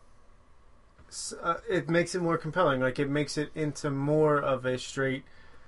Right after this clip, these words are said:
narrative, you know? It's, if you just tell the story straight up, it wouldn't be as interesting. But the way they just slightly bend it here and there to make it all connect and go perfectly together,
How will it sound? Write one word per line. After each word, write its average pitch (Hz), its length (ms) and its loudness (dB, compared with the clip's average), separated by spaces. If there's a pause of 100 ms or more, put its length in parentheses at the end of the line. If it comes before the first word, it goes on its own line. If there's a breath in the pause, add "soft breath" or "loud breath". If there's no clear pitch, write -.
(800 soft breath)
narrative, 156 720 6
you 151 120 2
know? 147 220 6
It's, 156 240 4
if 160 300 -4
you 185 120 -6
just 185 340 -2
tell 190 220 6
the 151 100 0
story 160 460 2
straight 147 360 0
up, 156 260 4 (420 soft breath)
it 170 100 2
wouldn't 147 240 4
be 139 100 2
as 135 140 0
interesting. 123 420 -6 (480 soft breath)
But 143 160 -2
the 151 100 0
way 165 160 4
they 156 140 2
just - 420 -2
slightly 180 760 2
bend 160 420 2
it 165 200 2 (760 soft breath)
here 165 280 4
and 156 140 4
there 147 280 6
to 143 120 -6
make 143 240 2
it 147 60 2
all 143 140 6
connect 143 420 -2
and 143 100 0
go 143 160 0
perfectly 143 480 -2
together, 139 500 0